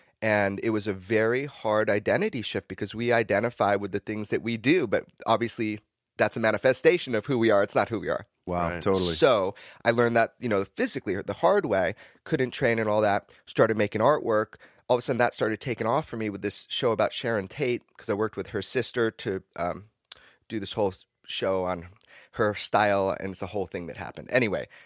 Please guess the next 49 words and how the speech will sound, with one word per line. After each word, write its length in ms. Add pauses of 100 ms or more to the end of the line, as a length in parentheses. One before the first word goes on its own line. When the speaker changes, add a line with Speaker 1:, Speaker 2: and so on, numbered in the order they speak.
(140)
Speaker 1:
that 320
happened, 440 (500)
and 120
there's 160
a 40
documentary 600
crew, 300
and 100
they 80
were 200 (180)
following 400
my 140
transition 640
from 320
being 220
a 80
martial 580 (220)
artist 680
to, 380
to 280
a 60
fine 360
artist, 540 (100)
which 140
was 80
so 160
weird 280
'cause 140
I 60
was, 200
I 60
was 160
faking 420
it. 80
It 40
was 140
not 340
<laughs> 100
at 160
all. 340
I 120 (340)
mean, 120
so, 160
somebody 260
mistook 460
me 120
as 140
a 60
photographer 960